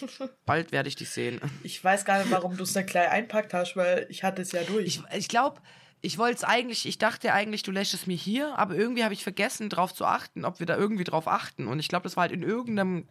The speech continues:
Speaker 2: Koffer oder so drin.
Speaker 1: Ja,
Speaker 2: Und
Speaker 1: ich
Speaker 2: ja,
Speaker 1: glaub, es war ganz unten in der
Speaker 2: haben wir's
Speaker 1: Sporttasche
Speaker 2: vergessen.
Speaker 1: oder so.
Speaker 2: War jetzt auch, war auch nicht so, ich war, weißt, war mir jetzt nicht so wichtig, dass ich sag, du musst das jetzt unbedingt gr-,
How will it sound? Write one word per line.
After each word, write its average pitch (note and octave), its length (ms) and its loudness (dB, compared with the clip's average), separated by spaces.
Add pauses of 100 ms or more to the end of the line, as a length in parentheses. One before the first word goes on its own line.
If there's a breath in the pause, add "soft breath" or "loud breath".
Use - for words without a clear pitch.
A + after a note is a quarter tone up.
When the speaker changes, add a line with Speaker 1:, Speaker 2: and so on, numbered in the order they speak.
Speaker 2:
Koffer A#3 340 0
oder F3 180 4
so D#3+ 120 -2
drin. D#3+ 320 -2 (680 loud breath)
Speaker 1:
Ja, F3+ 160 2 (220)
Speaker 2:
Und F3 60 -6
Speaker 1:
ich F#3 100 2
Speaker 2:
ja, D#3 200 8
Speaker 1:
glaub, B2 100 4
es - 160 -8
war F3 120 -2
ganz F3 280 -6
unten F#3 240 -4
in F3 80 -10
der E3+ 100 -10
Speaker 2:
haben E3+ 140 0
wir's F3+ 100 2
Speaker 1:
Sporttasche D#3+ 320 -2
Speaker 2:
vergessen. E3+ 160 -2
Speaker 1:
oder E3 100 -8
so. E3 380 -4 (760 loud breath)
Speaker 2:
War D3+ 140 6
jetzt F3 180 4
auch, E3 160 2
war E3 180 4
auch F#3+ 60 4
nicht F3+ 140 -2
so, F3+ 180 2
ich D#3+ 160 0
war, C3 200 -4
weißt, F3+ 260 0
war E3+ 80 4
mir F3+ 80 2
jetzt E3 140 -4
nicht D#3 100 -12
so F#3 160 0
wichtig, E3 240 -4
dass E3 140 -2
ich - 20 -8
sag, E3 140 -4
du E3+ 80 0
musst E3+ 240 2
das D#3 80 -4
jetzt D#3+ 100 -6
unbedingt D#3 340 2
gr-, - 140 -6